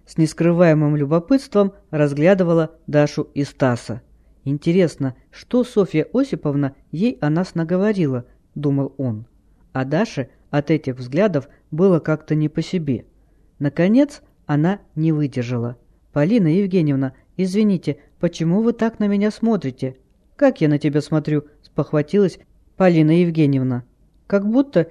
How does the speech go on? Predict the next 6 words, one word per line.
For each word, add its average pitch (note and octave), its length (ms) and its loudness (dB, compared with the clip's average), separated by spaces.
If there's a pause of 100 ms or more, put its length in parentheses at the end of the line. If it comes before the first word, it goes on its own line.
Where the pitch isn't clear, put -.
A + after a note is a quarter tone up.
(180)
я A3+ 200 6
какой-то G#3 480 0
редкий G3+ 380 0
зверь». D3 420 -2 (480)
«Даша!» E3+ 560 2 (200)
испуганно D#3+ 680 0